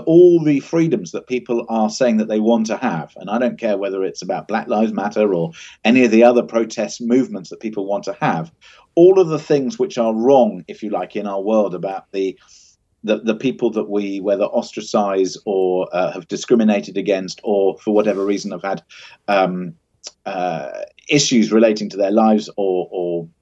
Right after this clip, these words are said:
you know, f-, uh, have, have suffered some kind of discrimination. All of that has to go, and it goes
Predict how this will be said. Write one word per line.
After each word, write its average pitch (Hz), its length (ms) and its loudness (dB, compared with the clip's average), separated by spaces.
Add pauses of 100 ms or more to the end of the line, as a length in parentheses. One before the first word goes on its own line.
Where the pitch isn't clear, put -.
(180)
you 160 80 -4
know, 101 180 -2
f-, - 340 -14
uh, 131 180 -2
have, 143 300 2
have 127 200 -2
suffered 160 320 -2
some 127 160 -2
kind 120 180 2
of 110 60 -2
discrimination. 139 640 -6 (460)
All 240 240 8
of 160 100 4
that 151 300 0 (640)
has 180 360 -4
to 127 100 -4
go, 107 760 -2
and 127 140 -6
it 117 220 -12
goes 147 480 2